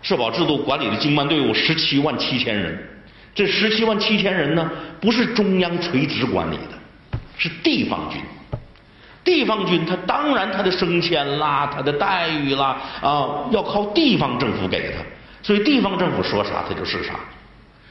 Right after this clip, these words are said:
所以为什么九四年国税和地税分开呀？啊，是有一定道理的。那么管理上的原因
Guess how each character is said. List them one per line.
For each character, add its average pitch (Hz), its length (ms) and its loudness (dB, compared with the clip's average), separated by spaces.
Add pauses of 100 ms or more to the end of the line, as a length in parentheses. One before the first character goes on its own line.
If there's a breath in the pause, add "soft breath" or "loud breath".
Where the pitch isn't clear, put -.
所 160 140 2
以 151 60 6
为 214 180 2
什 143 100 0
么 156 60 0
九 160 180 -2
四 143 200 -2
年 110 280 0
国 113 100 2
税 170 140 2
和 143 100 0
地 143 200 -4
税 117 160 0
分 110 180 -2
开 101 220 -4
呀？ 95 140 -4 (880)
啊， - 180 -20 (440)
是 160 180 0
有 - 100 -4 (140)
一 92 100 0
定 151 240 2
道 - 220 -2
理 - 200 -14
的。 - 40 -16 (920)
那 190 140 0
么 175 160 2 (400)
管 131 320 2
理 302 180 4
上 127 140 0
的 104 80 2
原 87 260 0
因 85 160 -4